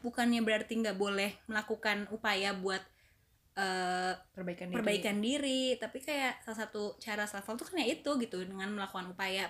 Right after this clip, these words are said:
Speaker 1: perbaikan diri yang tadi akhirnya kamu ragu. Jadi boleh nggak sih skincarean ya? Itu kan sebenarnya boleh banget tuh kan, kayak
Speaker 2: <laughs>
Speaker 1: salah satu self love kamu ya, kamu pengen merawat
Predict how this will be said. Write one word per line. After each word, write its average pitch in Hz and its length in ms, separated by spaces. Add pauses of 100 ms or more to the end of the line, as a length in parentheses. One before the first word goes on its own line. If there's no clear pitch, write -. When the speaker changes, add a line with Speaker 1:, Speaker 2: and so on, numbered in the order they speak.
(120)
Speaker 1:
perbaikan 180 400
diri 226 220
yang 202 100
tadi 185 260 (320)
akhirnya 185 260
kamu 190 200
ragu. 180 260
Jadi 196 180
boleh 233 180
nggak 233 120
sih 262 100
skincarean 208 460
ya? 254 100
Itu 302 120
kan 220 100
sebenarnya 415 240
boleh 320 220
banget 262 260
tuh 359 100
kan, 403 180
kayak 311 240
Speaker 2:
<laughs> 240 300
Speaker 1:
salah 285 220
satu 277 260 (180)
self 254 240
love 247 160
kamu 262 240
ya, 349 120
kamu 277 180
pengen 285 200
merawat 214 300